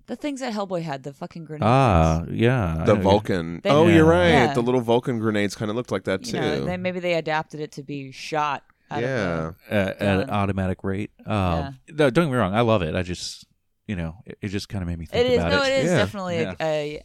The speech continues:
Speaker 1: a kind of an, a more animated style for sure.
Speaker 3: Roger sits mournfully at the water's edge. The agents come up from the water,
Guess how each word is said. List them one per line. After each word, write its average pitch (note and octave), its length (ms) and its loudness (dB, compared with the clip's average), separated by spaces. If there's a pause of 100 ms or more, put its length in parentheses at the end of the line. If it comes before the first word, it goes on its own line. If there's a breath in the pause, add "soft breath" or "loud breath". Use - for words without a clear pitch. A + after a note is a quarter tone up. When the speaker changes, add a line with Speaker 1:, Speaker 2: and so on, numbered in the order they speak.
(120)
Speaker 1:
a - 60 -20
kind E3+ 140 -8
of D3+ 120 -12
an, C#3+ 120 -18
a C#3+ 60 -8
more D3+ 220 -8
animated C#3+ 460 -6
style C3 400 -8
for - 120 -16
sure. C3+ 380 -14
Speaker 3:
Roger A#2+ 340 2
sits A#2 280 -4
mournfully A2 500 -2
at A2 80 -2
the A2 80 -2
water's G2 380 -2
edge. B2 400 -2
The G2 140 -2
agents G2+ 320 -6
come G2 260 -6
up G2 120 -4
from G2 180 -8
the F2+ 80 -4
water, G#2 680 -2